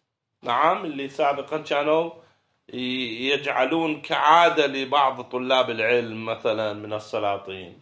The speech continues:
أن لا يفكر بهذا الشيء، والحاصل من الموقوفات للمدارس وأهل العلم،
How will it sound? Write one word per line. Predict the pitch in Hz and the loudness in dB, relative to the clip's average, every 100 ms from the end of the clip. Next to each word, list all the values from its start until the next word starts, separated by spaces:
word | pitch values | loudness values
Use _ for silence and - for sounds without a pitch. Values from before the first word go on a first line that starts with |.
| - | -16
أن | 196 | -4
لا | 220 | -2
يفكر | 214 170 - 131 | -2 -6 -8 -8
بهذا | 117 - 104 95 | -6 -2 -2 -4
الشيء، | - 104 92 85 _ _ _ _ _ _ _ | -12 -14 -16 -16 _ _ _ _ _ _ _
والحاصل | - 127 127 165 180 175 165 156 151 | 0 0 4 6 6 4 2 2 2
من | 147 | 0
الموقوفات | 143 139 135 139 139 131 135 180 175 | 2 2 2 0 -6 4 6 6 4
للمدارس | 151 139 139 143 170 170 170 - | -2 -2 -2 4 6 4 0 -4
وأهل | 147 135 135 131 | 2 4 4 2
العلم، | 131 123 160 170 147 135 | -2 4 6 6 6 2